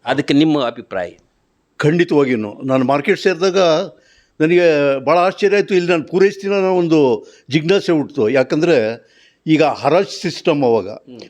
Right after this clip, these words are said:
Speaker 2: ಒಂದು ಹರಾಜು ಮಾಡ್ಕೊಂತ ಹೋದ್ರೆ ಸ-, ಕೆಲವೊಮ್ಮೆ ರಾತ್ರಿ ಎಂಟು, ಹತ್ತು ಗಂಟೆ ತನಕಲೂ ನಡೀತಿತ್ತು ಸೀಸನ್‌ಗಳಲ್ಲಿ.
Speaker 1: ಹ್ಮ್, ಹ್ಮ್.
Speaker 2: ಆ, ಆ ಥರ ಮಾರ್ಕೆಟ್ಟು,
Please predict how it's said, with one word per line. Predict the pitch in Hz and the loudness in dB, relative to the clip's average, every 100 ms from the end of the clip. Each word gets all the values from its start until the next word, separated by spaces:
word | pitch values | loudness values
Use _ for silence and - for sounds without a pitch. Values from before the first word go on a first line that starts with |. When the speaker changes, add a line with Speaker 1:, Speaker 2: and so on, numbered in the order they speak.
| - | -2
Speaker 2:
ಒಂದು | 143 139 | 0 2
ಹರಾಜು | 127 156 196 | 2 2 0
ಮಾಡ್ಕೊಂತ | 190 185 196 185 | -4 -2 -2 -2
ಹೋದ್ರೆ | 190 190 180 196 120 123 143 _ _ _ _ | 0 2 2 2 0 -2 -10 _ _ _ _
ಸ-, | - 170 160 | -12 -8 -2
ಕೆಲವೊಮ್ಮೆ | 165 175 202 202 202 | 0 0 2 2 2
ರಾತ್ರಿ | 170 175 185 170 | 2 0 2 0
ಎಂಟು, | 185 185 196 151 | 0 -2 -2 0
ಹತ್ತು | 147 - | -2 -2
ಗಂಟೆ | 180 170 | -2 0
ತನಕಲೂ | 175 165 170 175 175 139 113 _ _ _ | -2 -2 0 2 2 0 -4 _ _ _
ನಡೀತಿತ್ತು | 139 147 143 120 120 | 0 0 -2 -4 -8
ಸೀಸನ್‌ಗಳಲ್ಲಿ. | - 180 175 147 131 110 90 98 | -4 0 0 0 -2 -2 -2 -12
Speaker 1:
ಹ್ಮ್, | 117 107 | -18 -20
ಹ್ಮ್. | 101 90 _ _ _ _ 143 151 143 143 131 131 | -20 -20 _ _ _ _ -2 0 2 0 -2 -2
Speaker 2:
ಆ, | 143 | 0
ಆ | 185 | 0
ಥರ | 202 196 | 0 0
ಮಾರ್ಕೆಟ್ಟು, | 175 180 190 180 185 147 151 | 0 0 -2 2 2 2 -2